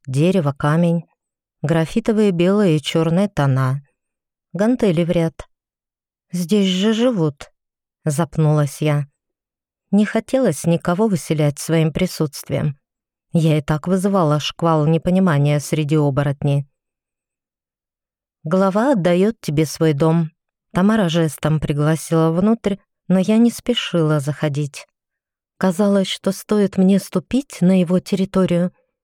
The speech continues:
как я потеряю свободу. Пусть мне было по-женски любопытно изучить его пространство,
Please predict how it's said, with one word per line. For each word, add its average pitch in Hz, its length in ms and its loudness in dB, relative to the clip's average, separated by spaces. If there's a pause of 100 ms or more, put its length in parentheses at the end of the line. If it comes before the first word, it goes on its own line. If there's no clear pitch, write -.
как 175 240 -4
я 196 240 0
потеряю 202 680 -2
свободу. 170 680 -2 (760)
Пусть - 320 -4
мне 170 240 2
было 160 240 0
по-женски 165 640 -2
любопытно 156 720 0
изучить 196 520 -4
его 196 200 0
пространство, 185 920 -2